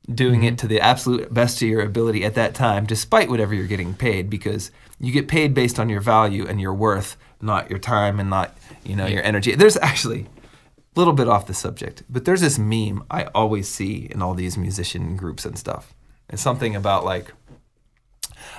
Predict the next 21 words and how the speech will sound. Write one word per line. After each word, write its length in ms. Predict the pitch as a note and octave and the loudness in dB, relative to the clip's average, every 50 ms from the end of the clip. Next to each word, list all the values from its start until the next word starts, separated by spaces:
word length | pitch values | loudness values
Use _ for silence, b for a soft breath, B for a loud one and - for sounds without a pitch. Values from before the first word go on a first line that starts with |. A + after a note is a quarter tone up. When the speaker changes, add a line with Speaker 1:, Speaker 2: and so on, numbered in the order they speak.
| B - | B 4
Speaker 1:
"I'll 200 | - D3+ D#3+ D3 | 6 6 6 6
play 280 | - - - D3 C#3+ C3 | 2 2 4 4 4 4
for 180 | C3 - A2+ G#2+ | 2 -2 -4 -4
free, 320 | - - B2 B2 A#2 A2 | -2 -2 0 0 2 0
but 140 | F#2 G#2+ A2 | 0 0 -2
it 120 | - - | -2 0
costs 360 | - C#3+ A#2+ A2+ G#2+ - - | 2 2 4 4 2 0 -2
me 160 | B2+ A#2+ A2 G2+ | -2 -2 -2 -2
five 340 | - - A2+ A2 A2 A2 | 0 0 2 2 2 0
hundred 260 | - B2 A2 G#2 G2+ G2 | -2 -4 -2 -2 -2 0
dollars 420 | G#2+ G#2 G#2 G#2 G#2+ G2+ G2 G2 | 2 2 4 2 2 0 -2 -4
to 120 | - - F#2+ | -4 -6 -6
load 300 | G2 G#2+ A2 G#2+ G#2+ G2+ | -4 -4 -4 -2 -2 -2
my 180 | G2+ F#2+ F#2+ | -4 -4 -4
gear 440 | F#2+ G2 G#2+ A2 G#2+ G2+ G2+ G2+ G2 F#2+ | -4 -4 -4 -4 -2 -2 0 -2 -2 -2
and 500 | F#2 F#2 F#2+ F#2 F#2 F#2+ F#2+ F#2+ - - | -4 -4 -6 -6 -6 -8 -8 -10 -12 -6
travel 480 | - - G#2 G2+ G2 F#2+ F#2+ F2+ F2+ | -2 0 0 2 0 0 -2 -4 -6
five 300 | E2+ - F#2+ F2+ F2+ F#2+ | -2 0 0 0 0 0
hundred 280 | G#2 A2+ G2 F#2+ F#2+ E2+ | -2 -4 -4 -4 -4 -4
miles," 280 | G#2 F#2+ G2 G2 A2 | -2 0 0 0 0
whatever. 360 | A2+ A2+ A2+ A2 G2+ G2+ - | 0 0 0 0 0 0 -4